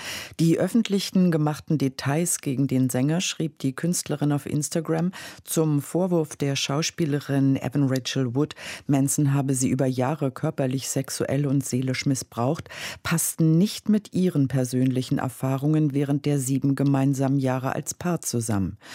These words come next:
Wäre es anders gewesen, so von These, hätte sie den Sänger nicht geheiratet. Denn Missbrauch jeglicher Art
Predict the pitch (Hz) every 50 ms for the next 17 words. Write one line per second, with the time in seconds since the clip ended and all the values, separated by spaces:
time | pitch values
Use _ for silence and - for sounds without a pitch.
0 | - - - - - - - 107 110 127 123 127 131 127 127 - - - - 120
1 | 131 135 143 143 143 - - 175 156 151 175 175 160 - 180 165 175 170 - -
2 | 175 170 - 160 165 170 160 - 165 165 - - - - - - - 180 - -
3 | 185 170 156 175 170 165 156 151 143 143 143 143 151 151 151 147 - _ - 139
4 | 120 117 - - - - - 135 143 135 127 110 110 107 - 90 92 - - 98
5 | - - - _ 139 147 147 170 202 196 - - - - - - - - 151 208
6 | 226 - - _ - 185 180 175 - - - - 160 156 156 - 143 143 - -
7 | - - 123 123 127 127